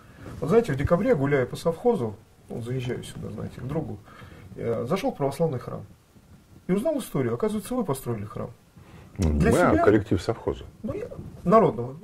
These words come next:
Speaker 2: Да.
Speaker 1: предприятия.
Speaker 2: Да, да, да.
Speaker 1: Для себя или для людей?
Speaker 2: Не, а получилось как? У нас же вокруг очень много храмов, э, достаточно, м, большой. И в Видном есть храм в нашем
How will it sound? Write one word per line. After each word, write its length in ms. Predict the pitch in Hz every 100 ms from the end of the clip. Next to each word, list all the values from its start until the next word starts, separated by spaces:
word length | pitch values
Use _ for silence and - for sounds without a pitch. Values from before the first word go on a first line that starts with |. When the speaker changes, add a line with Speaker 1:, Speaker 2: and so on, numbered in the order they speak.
| -
Speaker 2:
Да. 80 | -
Speaker 1:
предприятия. 600 | - 147 180 240 240 190
Speaker 2:
Да, 220 | 76 71
да, 60 |
да. 540 | 69 - - - - 139
Speaker 1:
Для 120 | 208
себя 320 | - 285 330
или 140 | 240 135
для 180 | 127 135
людей? 260 | 139 120 110
Speaker 2:
Не, 300 | 120 151 127
а 120 | 80
получилось 360 | 85 165 196 202
как? 300 | - 87 - -
У 40 | 120
нас 180 | 202
же 80 | 190
вокруг 340 | 165 156 180 156
очень 180 | -
много 320 | 156 175 95 82
храмов, 460 | - 92 73 62 - -
э, 720 | - 78 73 71 69 67 65
достаточно, 500 | - 73 - - -
м, 1000 | 87 - 80 78 78 - 80 - - - 95
большой. 480 | 104 - 101 73 67
И 140 | 82
в 40 |
Видном 380 | 78 95 160 147
есть 200 | 123 117
храм 240 | - 107 98
в 40 |
нашем 360 | 90 - 80